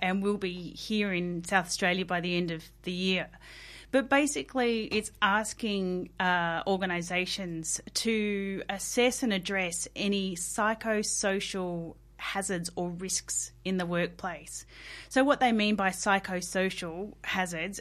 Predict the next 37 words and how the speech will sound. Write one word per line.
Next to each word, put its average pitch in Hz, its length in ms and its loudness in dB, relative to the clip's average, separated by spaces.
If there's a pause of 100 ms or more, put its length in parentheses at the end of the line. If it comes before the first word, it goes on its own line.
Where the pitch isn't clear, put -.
that, 220 240 0
that's 269 240 4
stresses 220 560 0
in 185 80 0
the 180 100 0
workplace 170 580 -6
that - 220 -2
may, 185 520 0 (320)
uh, 185 220 4
cause, 202 760 4 (120)
prolong, 180 1000 2
um, 170 420 0
stress - 480 0
to 185 400 -4
an 175 140 0
employee. 185 480 -2
So, 196 300 4 (500)
look, - 200 6 (280)
uh, 202 300 6
there's 214 200 4
a 226 60 2
lot 233 240 6
of 220 280 0
information 214 600 2
around 196 360 4
that, 185 220 2
and, 180 200 -4
and, 185 560 -2
um, 180 640 0 (160)
that's - 340 -2
one 202 340 4
of 190 200 -2
the 190 220 2
areas 196 320 2
I'll 175 80 0
be 170 100 -2
covering, 196 760 -2